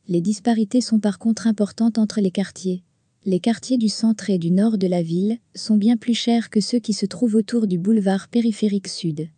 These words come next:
Dans le quartier du Vieux-Lille, le prix au mètre carré peut dépasser quatre mille six cents euros. Le quartier Vauban-Esquerme est également réputé pour ses prix élevés en matière d'achat immobilier.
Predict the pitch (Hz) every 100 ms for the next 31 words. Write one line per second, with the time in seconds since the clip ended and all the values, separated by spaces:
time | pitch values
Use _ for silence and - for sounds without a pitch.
0 | _ _ _ 175 185 185 180 220 - 247
1 | 196 175 185 180 175 208 247 - - 190
2 | 185 254 247 214 226 - 202 202 190 202
3 | 190 185 208 202 - 202 233 - 220 208
4 | - 214 - 226 196 185 160 160 - _
5 | _ _ _ 180 175 226 - 262 214 208
6 | 196 196 180 - 226 226 208 175 208 214
7 | 220 220 214 208 196 196 254 220 208 -
8 | 185 - 240 214 202 185 208 175 185 185
9 | 208 208 196 196 226 233 214 202 180 165
10 | 143 143